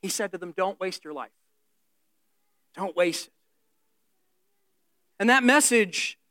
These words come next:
struck a nerve. It, it resonated in a powerful way. And over the years, that message of "don't waste your life," it has impacted thousands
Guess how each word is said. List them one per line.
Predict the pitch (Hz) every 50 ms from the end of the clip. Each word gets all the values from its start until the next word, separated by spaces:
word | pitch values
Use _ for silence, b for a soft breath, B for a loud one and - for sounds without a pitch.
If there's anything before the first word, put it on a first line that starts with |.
| _ _ _ _ _ _ -
struck | - - - - 277 285 277 269
a | 247
nerve. | 226 226 240 285 277 254 196 160
It, | 208 220
it | 208 247 254 -
resonated | - 226 220 220 240 254 294 302 233 262 277 247 220 202 196 185 175 165 151 - 135 - _ _ _ _ _ _ _ _ -
in | 220 247
a | 247
powerful | 247 - - 277 277 277 285 285 254 - - 233 208
way. | 196 240 269 285 226 170 135 - _ _ _ _ _ _ _ _ _ _ _ _ _ _ _ _ _ _ _ _ _ -
And | 202 214
over | 254 277 269 269 277
the | 247 233
years, | 214 247 285 294 302 302 285 254 233 - - - - _ _ _ _ _ _ _ _ _ -
that | 240 277 240
message | 254 262 302 285 285 285 226 220
of | 214 170
"don't | - 254 262 294 269 -
waste | 247 262 277 - -
your | 247 233
life," | 254 247 220 - -
it | 240 262
has | 220 254 - -
impacted | - 247 277 285 - 233 240 208 202 - 214 196 - -
thousands | 214 208 226 254 254 233 196 233 233 226 208 - -